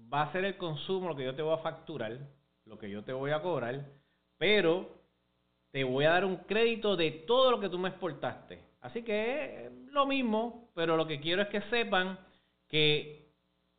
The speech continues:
de una forma u otra, esto es lo que pasa en, en la residencia.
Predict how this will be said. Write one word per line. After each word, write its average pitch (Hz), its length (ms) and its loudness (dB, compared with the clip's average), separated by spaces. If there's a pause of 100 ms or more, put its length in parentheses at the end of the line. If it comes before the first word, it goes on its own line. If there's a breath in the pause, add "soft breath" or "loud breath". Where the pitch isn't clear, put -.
de 151 180 0
una 190 220 2
forma 214 260 0
u 226 60 2
otra, 208 680 0
esto 262 320 -4
es - 20 0
lo 226 60 0
que 214 100 -4
pasa 202 240 -2
en, 190 200 -6
en 160 120 -6
la 160 100 0
residencia. 151 760 -6